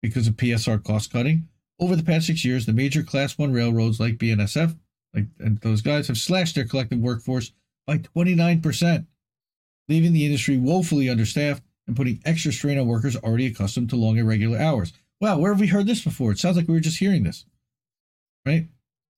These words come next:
So here's an engineer who's saying, "We used to work much more flexible attendance policies. We could self-select when we needed time off for ourselves and families within reason before these carriers embraced P S R and started clamping down on these attendance policies."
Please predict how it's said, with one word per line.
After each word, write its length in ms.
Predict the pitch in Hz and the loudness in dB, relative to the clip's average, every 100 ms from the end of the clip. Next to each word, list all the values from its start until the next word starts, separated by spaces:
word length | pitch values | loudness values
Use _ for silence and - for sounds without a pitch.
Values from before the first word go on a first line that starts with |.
| _ _ _ _ - | _ _ _ _ -2
So 60 | |
here's 240 | 139 170 151 | 2 2 2
an 80 | 143 | 0
engineer 400 | 127 120 156 160 | 0 2 2 2
who's 160 | 143 | 2
saying, 200 | 147 139 | 0 0
"We 100 | 127 | 0
used 160 | 135 117 | 0 0
to 60 | 127 | 0
work 220 | 135 113 | -2 -2
much 180 | 123 110 | -4 -2
more 120 | 120 | -4
flexible 400 | 123 120 120 107 | -4 -4 -2 -2
attendance 340 | 98 165 165 | 2 2 2
policies. 580 | 160 151 143 - 139 139 _ _ _ _ _ _ - | 0 0 -2 -2 -2 -4 _ _ _ _ _ _ -2
We 100 | 160 | 0
could 140 | 160 | 0
self-select 540 | 165 139 113 131 123 | 0 0 0 -2 -2
when 140 | 127 117 | 0 0
we 140 | 131 | 0
needed 240 | 127 117 110 | 0 0 0
time 240 | 113 110 | 2 2
off 160 | 107 104 | 2 0
for 80 | 107 | -2
ourselves 340 | 104 117 107 | -2 0 0
and 120 | 101 | 0
families 380 | - 151 143 135 | -2 0 0 0
within 180 | 127 127 | 0 0
reason 500 | 175 220 143 135 160 _ _ _ - | 2 2 2 0 -4 _ _ _ -20
before 240 | - 185 | -4 0
these 180 | 170 170 | 2 2
carriers 580 | 160 139 139 139 123 - | 0 0 2 0 -2 -4
embraced 400 | - 120 123 113 | -6 -2 -2 -2
P 140 | - 123 | -2 -2
S 160 | 113 | 0
R 180 | 147 147 | 0 0
and 160 | 135 110 | -2 -4
started 260 | 139 135 | -2 -2
clamping 340 | 117 135 123 117 | -2 -2 -2 -2
down 240 | 135 151 | 0 0
on 80 | 131 | 0
these 160 | 104 92 | 0 0
attendance 320 | 110 101 98 | -2 -2 -2
policies." 440 | 104 85 - - | -4 -4 -6 -14